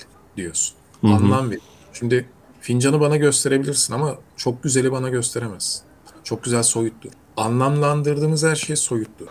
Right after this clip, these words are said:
Speaker 1: Film izleriz, filmi anlarız, konusunu da anlarız. Ve ama şöyle bir şey de deriz mesela, işte, "Film çok sıkıcı." O sıkıcıyı orada gösteremezsin. O senin filme verdiğin anlamdır. İnsanı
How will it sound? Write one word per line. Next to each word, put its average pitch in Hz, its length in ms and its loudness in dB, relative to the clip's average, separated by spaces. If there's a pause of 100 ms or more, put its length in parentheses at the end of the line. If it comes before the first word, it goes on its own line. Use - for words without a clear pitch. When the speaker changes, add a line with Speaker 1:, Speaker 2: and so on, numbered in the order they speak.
(140)
Speaker 1:
Film 147 280 2
izleriz, 139 480 2
filmi 131 300 -2
anlarız, 127 680 -2 (100)
konusunu 113 440 -6
da 123 80 0
anlarız. 117 480 -4
Ve 123 60 -2
ama 143 160 0
şöyle 143 280 0
bir 131 40 -4
şey 135 180 0
de 107 100 0
deriz 92 220 -8
mesela, 101 320 -8
işte, 117 160 -8
"Film 120 220 -6
çok 117 260 -4
sıkıcı." 92 320 -6 (220)
O 120 80 -4
sıkıcıyı 143 460 0
orada 143 180 2
gösteremezsin. 127 800 -2 (380)
O 143 300 0
senin 127 280 -4
filme 135 300 -4
verdiğin 131 400 -2
anlamdır. 113 720 -8 (300)
İnsanı 156 640 0